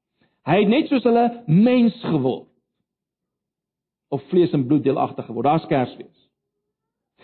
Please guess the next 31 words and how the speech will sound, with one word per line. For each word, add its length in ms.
Maar 140
waarom 340
het 100
hy 80
mens 320
geword? 340
Wel, 220
vers 160
veertien: 460
"Dit 80
het 140
hy 60
gedoen 240
om 100
deur 160
sy 160
dood 320
die 160
een 160
wat 140
mag 260
het 240
oor 240
die 240
dood, 380
dit 100
is 80
die 160
duiwel, 320
te 80
vernietig 540